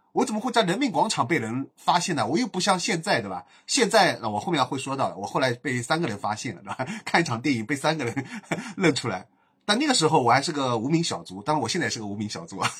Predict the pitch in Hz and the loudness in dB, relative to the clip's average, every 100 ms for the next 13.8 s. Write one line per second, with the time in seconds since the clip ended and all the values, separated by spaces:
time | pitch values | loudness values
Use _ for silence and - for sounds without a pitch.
0 | 214 - 254 - 226 330 - 320 156 170 | 2 8 6 6 4 8 8 8 8 8
1 | 208 185 196 196 185 202 339 208 - 214 | 8 8 6 6 8 6 4 2 8 8
2 | 185 214 311 285 - 175 170 170 135 92 | 8 4 2 -2 0 0 2 4 4 2
3 | 87 190 214 196 180 123 151 196 160 120 | -4 -8 -8 -8 -8 2 4 6 4 2
4 | - _ - 131 170 156 156 151 147 143 | -6 _ 0 2 4 0 0 -2 0 0
5 | 139 - _ _ - 151 165 143 143 139 | 0 -4 _ _ -6 -2 0 -2 0 0
6 | 120 - _ _ - 202 240 - 143 165 | 0 -4 _ _ -10 -6 -4 0 2 2
7 | - 117 160 208 190 170 170 143 202 170 | 2 -8 -6 0 0 0 -4 -4 -2 0
8 | 160 117 101 127 90 85 123 180 - 135 | 0 -2 -4 -6 -6 -8 -6 -6 -6 -8
9 | - 104 113 - 117 _ _ _ _ _ | -8 -10 -10 -4 -4 _ _ _ _ _
10 | _ - 226 202 131 180 175 180 160 117 | _ -6 4 4 6 4 4 -2 -2 -2
11 | - - 170 185 - - - - - - | -2 -2 2 4 4 0 -8 -8 -10 2
12 | 269 - 247 208 285 302 214 - - 135 | 2 4 2 2 -2 -4 -8 -12 4 4
13 | 185 214 196 185 214 123 - | 4 0 -2 4 6 6 0